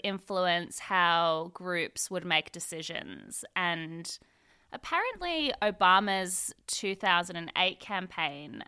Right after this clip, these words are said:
um, and also his re-election in two thousand and twelve used a lot of, um, kind of targeted advertising,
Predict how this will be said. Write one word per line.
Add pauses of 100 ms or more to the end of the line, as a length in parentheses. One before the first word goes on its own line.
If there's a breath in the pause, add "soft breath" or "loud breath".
(140)
um,
and
also
his
re-election
in
two
thousand
and
twelve
used
a
lot
of, (100)
um, (440 soft breath)
kind
of
targeted
advertising,